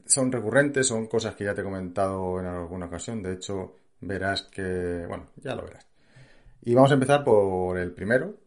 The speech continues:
¿por qué no? Y es uno muy recurrente del que siempre he hablado aquí. De hecho, eh, Juchu, en su biblioteca negra, capítulo, no me acuerdo,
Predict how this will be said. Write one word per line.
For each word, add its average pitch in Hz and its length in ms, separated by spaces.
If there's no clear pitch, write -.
¿por 87 400
qué 104 100
no? 127 260
Y 117 120
es 117 100
uno 139 400
muy 127 140
recurrente 139 520
del 113 220
que 98 260
siempre 104 800
he 107 60
hablado 98 300
aquí. 147 300
De 101 160
hecho, 95 420
eh, 98 160
Juchu, 120 500
en 92 800
su 101 180
biblioteca 95 440
negra, 101 560
capítulo, 92 440
no 92 80
me 87 60
acuerdo, 101 340